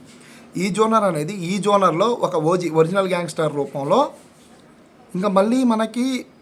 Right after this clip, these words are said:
ఇలాంటి సినిమాలు ర-, రాలేదు, ఇంకా రావు. మీరు రాసుకోవచ్చు, పేపర్ తీసుకొని రాసుకోవచ్చు, ఈ డేట్ టైము వీడియో అప్లోడ్ చేసినప్పుడు రాసుకోండి, రావు. పవన్ కళ్యాణ్ ఫ్యాన్గా చెప్పట్లే, ఇంకా రావు.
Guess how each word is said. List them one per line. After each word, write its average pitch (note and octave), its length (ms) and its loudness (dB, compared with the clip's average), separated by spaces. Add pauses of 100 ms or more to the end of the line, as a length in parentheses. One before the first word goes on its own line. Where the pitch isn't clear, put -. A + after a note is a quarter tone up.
ఇలాంటి G3+ 260 0
సినిమాలు B3 420 4
ర-, E3 460 -2
రాలేదు, G3 480 2
ఇంకా F#3+ 200 -2
రావు. A#3+ 460 4
మీరు D#3+ 240 -4
రాసుకోవచ్చు, F3+ 760 -6 (180)
పేపర్ D#3+ 220 -2
తీసుకొని E3 280 -6
రాసుకోవచ్చు, D3+ 560 -2
ఈ C#3 140 -8
డేట్ D3 320 -2 (140)
టైము C#3 280 -8 (460)
వీడియో D#3+ 180 2
అప్లోడ్ D3+ 200 -2
చేసినప్పుడు - 400 -8 (460)
రాసుకోండి, C#3+ 360 -6 (160)
రావు. C#3 300 -4 (560)
పవన్ E3+ 180 -2
కళ్యాణ్ F#3 180 0
ఫ్యాన్గా E3 280 0
చెప్పట్లే, D3+ 380 -4
ఇంకా C#3+ 160 -6
రావు. C#3+ 360 -2